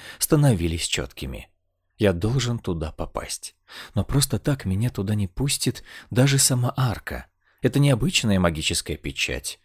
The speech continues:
Это живой замок, реагирующий не на силу, а на суть того, кто пытается войти.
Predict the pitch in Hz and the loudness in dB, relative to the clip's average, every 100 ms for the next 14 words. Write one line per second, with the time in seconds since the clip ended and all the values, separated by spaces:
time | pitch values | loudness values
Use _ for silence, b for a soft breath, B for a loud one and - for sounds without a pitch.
0 | _ 104 - 90 98 87 95 85 87 95 | _ -2 0 2 2 2 2 2 0 0
1 | 120 78 - B B B 117 104 139 151 | -4 -6 -14 B B B 2 4 2 2
2 | 147 131 - 135 107 107 113 110 - - | 2 2 2 2 2 0 0 0 -2 -4
3 | 65 58 B B B 113 120 - 117 - | -8 -10 B B B 4 6 4 2 -2
4 | - 80 82 131 b b b - 98 - | -4 -4 0 -2 b b b -4 -2 0
5 | 143 85 80 - 98 85 90 - - 95 | -2 -4 -6 -2 -2 0 -2 -4 -4 -4